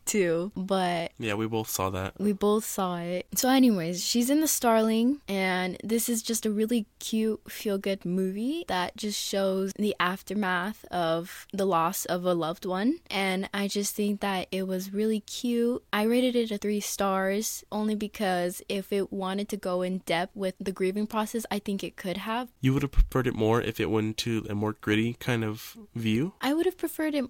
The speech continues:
Speaker 1: more if it showed what it, life was like before their loved one had passed away. It would have been a more impactful watch.
Speaker 2: Interesting.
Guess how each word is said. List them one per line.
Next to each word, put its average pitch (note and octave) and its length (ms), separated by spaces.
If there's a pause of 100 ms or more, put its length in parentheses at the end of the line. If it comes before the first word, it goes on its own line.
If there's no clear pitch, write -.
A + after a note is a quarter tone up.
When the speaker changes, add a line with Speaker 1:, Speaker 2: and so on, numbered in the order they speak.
Speaker 1:
more A#3+ 680 (100)
if F3+ 320
it G3 180
showed F#3+ 520
what F#3 220
it, - 160
life F#3+ 320
was F#3 160
like E3+ 240
before F3+ 680
their G3 180
loved G3+ 260
one F#3+ 120
had F#3 220
passed F3 340
away. F3 580
It E3 240
would F3 160
have F3 240
been D#3 580
a F#3+ 80
more G3 280
impactful - 560
watch. - 600
Speaker 2:
Interesting. - 500